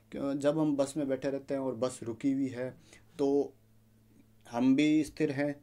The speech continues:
और बस भी स्थिर है, तो दोनों का आपस में सापेक्ष वेग जो होगा वो ज़ीरो होगा। लेकिन जब अचानक से बल, बस चलना शुरू कर देती है और क्योंकि बस तो गतिशील अवस्था में आ जाएगी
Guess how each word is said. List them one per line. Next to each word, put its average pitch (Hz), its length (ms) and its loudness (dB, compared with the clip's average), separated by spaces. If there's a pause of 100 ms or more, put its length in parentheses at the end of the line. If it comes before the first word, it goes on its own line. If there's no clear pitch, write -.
(340)
और 131 180 0
बस 123 300 4
भी 135 180 2
स्थिर 117 260 -4
है, 101 180 -6 (300)
तो 127 260 2
दोनों 131 300 2
का 139 160 0 (600)
आपस 127 340 -2
में 135 120 0
सापेक्ष 131 520 -2
वेग 127 200 -2
जो 123 140 -2
होगा 113 260 -2
वो 135 220 -2 (300)
ज़ीरो 117 280 -2
होगा। 127 340 -2 (320)
लेकिन 160 460 0 (880)
जब 147 180 0
अचानक 151 360 2
से 160 140 0
बल, 151 340 2 (140)
बस 147 380 -2 (360)
चलना 143 240 2
शुरू 139 220 -2
कर 123 140 -4
देती 117 260 -2
है 104 160 -4 (400)
और 135 260 2 (680)
क्योंकि 139 800 -6 (680)
बस 151 280 4
तो 170 360 6 (200)
गतिशील 147 420 0
अवस्था 147 380 0
में 147 140 2
आ 139 100 0
जाएगी 139 440 2